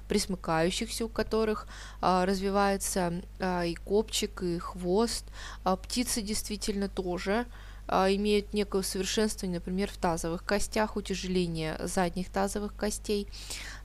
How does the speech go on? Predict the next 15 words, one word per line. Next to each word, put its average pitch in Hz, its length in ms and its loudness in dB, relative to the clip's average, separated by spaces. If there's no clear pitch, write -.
Ну 226 200 2
и 349 80 4
млекопитающие, 220 1000 0
конечно 202 540 -2
же, 185 320 -2
м, 180 260 -2
в 175 80 -2
опорно-двигательном 180 720 -4
аппарате 175 420 0
тоже, 220 520 -4
а, 180 180 2
превосходят 185 840 0
своих, 240 520 -2
а, 196 440 2
сородичей. 202 880 0